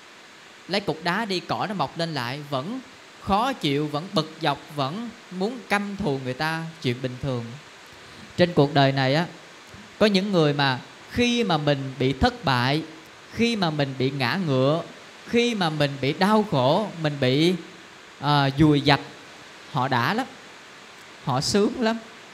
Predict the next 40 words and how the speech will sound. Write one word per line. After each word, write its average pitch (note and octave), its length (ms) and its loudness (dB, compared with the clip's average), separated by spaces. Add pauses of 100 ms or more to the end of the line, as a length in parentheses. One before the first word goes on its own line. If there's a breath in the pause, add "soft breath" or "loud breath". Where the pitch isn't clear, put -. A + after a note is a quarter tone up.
(720)
Gần D#3 240 4
như E3 120 4
là D#3+ 120 2
ai, F3 280 2 (100)
coi F3 120 0
chừng D3+ 180 0
ai E3 160 2
cũng D#3+ 160 -2
sẽ F#3 100 -2
có F#3 240 2
một E3 160 -6
người C#3+ 160 0
như D#3+ 120 -2
vậy. C3+ 260 -2 (680)
Đức A3 200 2
Phật - 200 2
kia F3 100 0
mà D#3+ 100 0
còn D3 240 0
có, G3+ 300 2
mình D3 140 0
lại D3 180 0
giống G#3 200 -2
vậy, D3 200 2 (680)
phải F3+ 160 2
không? F#3 240 4 (1600)
Thì D#3+ 360 4
đối A3 240 6
với B3 120 2
người F3 220 2
đó D#3+ 220 2
mình E3 240 -2
sao? G3 340 2 (1400)
Mình D#3+ 400 2
không G3 380 2
thương G3 280 0
được C#3 280 0
thì C3+ 120 2
cũng D3 340 -4
đừng, F3+ 340 0